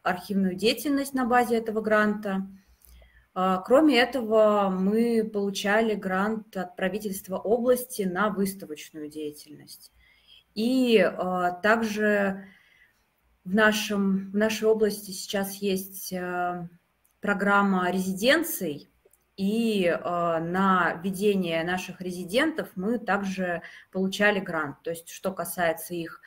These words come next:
а, проживания, всяких расходов,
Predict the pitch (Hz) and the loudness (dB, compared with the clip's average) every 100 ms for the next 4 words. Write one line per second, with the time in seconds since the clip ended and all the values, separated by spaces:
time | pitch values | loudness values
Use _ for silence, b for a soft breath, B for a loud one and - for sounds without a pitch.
0 | B B B - 156 156 156 170 160 170 | B B B -8 -4 -4 -6 -8 -4 4
1 | 226 277 254 247 233 220 214 _ - - | 6 6 4 2 2 0 -2 _ -16 -8
2 | 165 165 - 175 - - 262 214 | -8 -8 -8 -8 -6 0 2 2